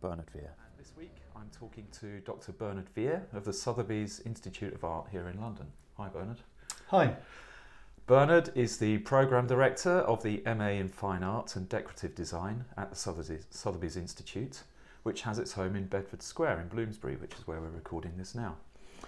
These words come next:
Speaker 1: And he is the author of Sport and Modernism in the Visual Arts in Europe,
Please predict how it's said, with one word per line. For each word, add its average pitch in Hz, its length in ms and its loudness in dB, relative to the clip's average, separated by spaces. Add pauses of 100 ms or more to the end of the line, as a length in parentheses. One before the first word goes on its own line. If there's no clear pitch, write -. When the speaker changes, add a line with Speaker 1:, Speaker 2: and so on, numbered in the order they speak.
(200)
Speaker 1:
And 113 200 2
he 135 100 4
is 135 160 4
the 123 140 6
author 143 460 8 (100)
of 113 160 2
Sport 156 420 0
and 127 160 2
Modernism 110 600 0
in 98 100 -4
the 98 60 -2
Visual 107 420 0
Arts 101 300 0
in 98 160 -2
Europe, 113 340 2